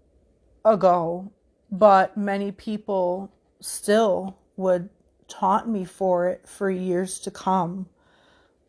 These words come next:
Um, and maybe they didn't know I was over it. Who knows? But, um, yeah.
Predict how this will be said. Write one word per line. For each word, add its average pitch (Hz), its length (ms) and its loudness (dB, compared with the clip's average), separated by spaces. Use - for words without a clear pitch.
Um, 208 240 6
and 233 120 0
maybe 247 280 0
they 233 200 4
didn't 196 320 -2
know 180 240 -2
I 175 160 -2
was 160 280 -8
over 170 380 -4
it. 185 240 -4
Who 208 160 -2
knows? 175 680 -4
But, 170 540 2
um, 175 520 2
yeah. 180 520 -2